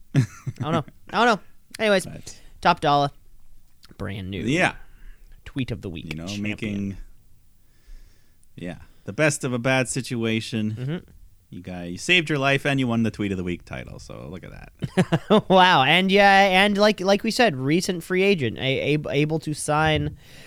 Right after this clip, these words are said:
Speaker 1: wherever you
Speaker 2: <laughs>
Speaker 1: want. Wrestle wherever you want. You wanna wrestle in Japan?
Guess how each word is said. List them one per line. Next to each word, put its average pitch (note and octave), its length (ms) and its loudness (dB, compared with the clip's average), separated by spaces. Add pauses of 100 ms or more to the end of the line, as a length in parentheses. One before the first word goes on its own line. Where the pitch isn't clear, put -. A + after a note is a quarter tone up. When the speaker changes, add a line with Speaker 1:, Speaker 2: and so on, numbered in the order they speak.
(200)
Speaker 1:
wherever F3 440 6
you E3+ 160 4
Speaker 2:
<laughs> - 20 2
Speaker 1:
want. F#3 440 0 (680)
Wrestle E3 520 4
wherever E3 440 4
you D#3 140 4
want. D3 280 0
You A2+ 60 -6
wanna D3+ 140 0
wrestle E3+ 280 0
in F3 100 0
Japan? F#3+ 520 2